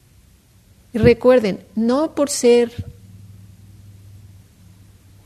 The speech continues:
mm, estrictos y, y, y todo tiene que estar perfecto, no, sino con una curiosidad y deseo de investigar y de aprender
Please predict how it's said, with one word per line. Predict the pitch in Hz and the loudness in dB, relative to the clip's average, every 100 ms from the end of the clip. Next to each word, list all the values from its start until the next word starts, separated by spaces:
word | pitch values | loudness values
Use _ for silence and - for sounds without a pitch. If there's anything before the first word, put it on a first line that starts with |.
| _ - | _ -14
mm, | 196 208 190 180 175 180 175 - - _ - - _ - _ - | -8 -8 -6 -8 -8 -10 -14 -18 -20 _ -20 -20 _ -20 _ -2
estrictos | 220 220 - 214 240 226 - 202 185 - | 0 0 0 2 2 2 -2 -2 -2 -4
y, | 190 180 180 175 175 | -4 -4 -4 -4 -6
y, | - 190 180 180 165 - | -4 -4 -2 -4 -6 -6
y | - 185 175 160 180 - | -4 -4 -4 -6 -10 -2
todo | 220 240 220 | 2 4 4
tiene | 214 220 202 | 4 2 0
que | 196 | -4
estar | - 196 196 | -4 -6 -4
perfecto, | 185 185 - 208 196 - - - | -4 -4 -2 -4 -4 -8 -12 -8
no, | 220 254 262 190 | -2 0 0 -2
sino | - 220 240 240 - - - - - _ | 0 2 2 0 -4 -20 -20 -20 -20 _
con | 233 233 | 8 10
una | 254 302 349 392 427 | 8 6 4 4 2
curiosidad | - 226 214 202 - 208 185 202 240 302 | 4 4 6 4 4 2 2 4 6 6
y | 302 | 4
deseo | 202 180 175 - 220 240 277 | 4 2 0 4 8 10 8
de | 247 | 4
investigar | 202 170 165 - 175 160 196 233 | 2 0 -2 -2 0 2 2 2
y | 285 | 2
de | 214 180 | 0 0
aprender | - 180 170 170 165 180 | -2 -2 -2 -4 -4 -6